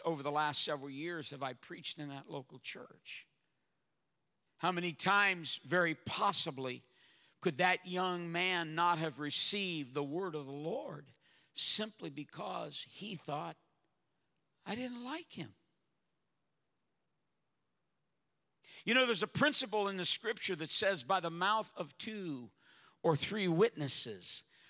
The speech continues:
let every word be established." Can I, can I, can I give you some advice tonight? I don't see any nods of head yes. I'm gonna do it anyways. Instead of assuming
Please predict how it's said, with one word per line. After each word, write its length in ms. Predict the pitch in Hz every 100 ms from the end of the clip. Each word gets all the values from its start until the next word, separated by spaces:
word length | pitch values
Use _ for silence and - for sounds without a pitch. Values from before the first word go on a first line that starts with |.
| -
let 180 | 165 170
every 320 | 202 208 170
word 380 | 165 208 202 165
be 100 | 170
established." 680 | 147 - 202 196 143 135 -
Can 100 | 175
I, 180 | 190 165 - - - -
can 160 | 180
I, 220 | 175 180 - - -
can 140 | 170
I 160 | 185 202 - 131
give 220 | 214 185
you 120 | 190
some 260 | - 175 156
advice 560 | 123 156 185 165 -
tonight? 520 | - 175 180 180 _ - _ _ _ _ _ _ _ _ _ _ _ _ _ _ _ _ -
I 60 |
don't 160 | 113 117
see 220 | - 131
any 160 | 127 113
nods 640 | 117 139 139 117 - - _ -
of 160 | 165
head 240 | 120 123 113
yes. 460 | 123 127 131 - 113
I'm 60 |
gonna 160 | 120 117
do 200 | 107 127
it 80 | 120
anyways. 600 | 127 113 107 117 - - _ _ _ _ _ _ _ _ _ _ _ _ _ _ _ _ _ _ _ _ _ _ _ _ _ _ _ _ _ _ _ _ _ _ _ _ _ _ _ 226
Instead 420 | 202 - 294 285
of 120 | 208
assuming 680 | 190 - 202 208 226 240